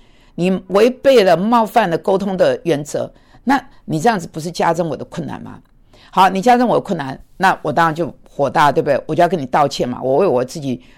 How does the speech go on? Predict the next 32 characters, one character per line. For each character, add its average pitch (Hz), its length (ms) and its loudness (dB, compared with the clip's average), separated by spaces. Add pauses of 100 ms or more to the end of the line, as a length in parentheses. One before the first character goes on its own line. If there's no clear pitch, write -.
发 170 160 0
脾 147 140 -12
气 151 100 -8
跟 139 140 -6
你 120 40 -4
道 135 200 0
歉 135 200 -8
嘛。 113 140 -14 (400)
好， 143 340 0
我 165 80 -2
跟 165 120 -2
你 151 40 -8
道 151 200 0
歉。 135 260 -8 (320)
那 262 140 0
你 214 140 2
那 220 120 -2
部 208 200 -10
分 202 160 -2
呢？ 175 260 -4
你 165 140 -6
那 202 100 -2
部 190 80 -8
分 190 80 -6
就 190 140 -2
冷 156 180 -2
冷 147 80 -6
的 131 100 -6
回 139 160 -4
复 151 140 -8
我 143 120 -4
说 135 200 -8